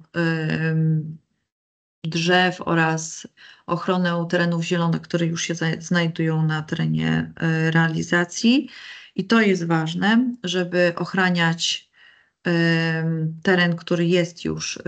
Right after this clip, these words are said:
przed realizacją, bo to jest bardzo ważne. No i certyfikat Zielony Dom, który również nam wprowadza szereg, szereg wymagań, jeśli chodzi o realizację. I, e, na szczęście tendencja, e,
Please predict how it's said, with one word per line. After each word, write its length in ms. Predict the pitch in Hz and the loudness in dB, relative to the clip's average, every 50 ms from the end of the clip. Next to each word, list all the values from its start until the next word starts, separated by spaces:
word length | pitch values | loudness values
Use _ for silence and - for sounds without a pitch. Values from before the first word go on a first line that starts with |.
| 165 | -10
przed 260 | - - - 175 165 165 | -6 -4 -4 -2 0 0
realizacją, 1040 | 165 160 156 156 156 151 156 160 165 160 160 - - 202 196 220 240 277 294 269 - | 0 0 0 -2 -4 -4 -4 -4 -4 -4 -6 -6 -4 -2 0 0 0 -2 -2 -4 -8
bo 60 | - | -10
to 120 | 190 - 185 | -8 -6 -6
jest 140 | 175 175 170 | -6 -4 -4
bardzo 300 | 170 165 170 170 170 165 | -6 -6 -4 -4 -6 -4
ważne. 420 | 165 165 175 170 - 202 214 226 220 - - - - - | -2 -2 0 0 0 0 0 -2 -4 -8 -14 -18 -8 0
No 100 | - 226 247 | 4 4 6
i 340 | 254 240 226 226 - - - | 6 6 4 2 0 -2 -2
certyfikat 640 | - 190 190 - - 180 185 185 - 185 185 180 - | -2 -2 -2 -2 -4 -6 -6 -4 -2 -2 -2 -2 -4
Zielony 360 | - 175 170 170 170 170 165 | -4 -2 0 0 2 2 2
Dom, 240 | 160 170 185 180 175 | 2 2 0 0 -2
który 240 | - - - 170 170 | -4 -4 -4 -2 0
również 360 | 175 185 196 185 185 180 - | 0 0 0 -2 -2 -2 -2
nam 100 | 175 170 | -4 -4
wprowadza 460 | 170 - 170 165 165 160 160 170 170 | -4 -4 -4 -2 -2 -2 -2 -2 -2
szereg, 360 | 165 - 220 214 214 208 202 | 0 0 2 2 2 2 0
szereg 400 | - - 190 180 175 180 180 - | 0 0 0 2 2 0 -2 -4
wymagań, 480 | - 185 175 175 175 175 175 180 175 170 | -4 -2 0 0 0 0 0 0 0 0
jeśli 140 | 165 170 - | -2 -4 -4
chodzi 320 | - 165 156 - - - | -4 -4 -4 -4 -4 -2
o 120 | - 170 | -2 0
realizację. 800 | 165 170 165 165 160 170 165 160 156 156 156 - - - - - - - - - - - - - - - - - _ _ - | 2 2 2 2 0 -2 -2 -2 -2 -4 -4 -4 -6 -8 -8 -8 -10 -14 -14 -12 -12 -14 -14 -16 -18 -20 -20 -20 _ _ 0
I, 320 | 220 208 202 190 196 - - _ - | 4 4 4 4 2 -2 -4 _ 0
e, 720 | 185 185 185 185 185 185 180 180 180 180 180 180 180 180 180 180 170 | 2 4 4 4 2 2 2 2 2 2 4 2 2 2 0 0 0
na 180 | - 190 185 | 0 0 0
szczęście 880 | 180 - - - 233 240 302 - - - - 226 214 202 196 190 190 190 - - _ _ _ - - 180 180 | 0 0 0 2 2 2 2 0 -2 -2 0 2 4 4 4 4 2 0 -4 -8 _ _ _ -6 -4 -4 -2
tendencja, 1080 | - 196 190 185 196 208 240 262 285 269 - - 208 185 180 170 165 165 - - 160 - - | 0 0 0 0 2 2 4 2 2 0 -2 0 2 4 4 4 4 2 0 -4 -8 -8 -6
e, 840 | 175 170 170 170 165 165 165 160 160 160 160 160 160 160 160 156 | -4 -2 -2 0 0 -2 -2 -2 -4 -4 -6 -6 -4 -4 -4 -6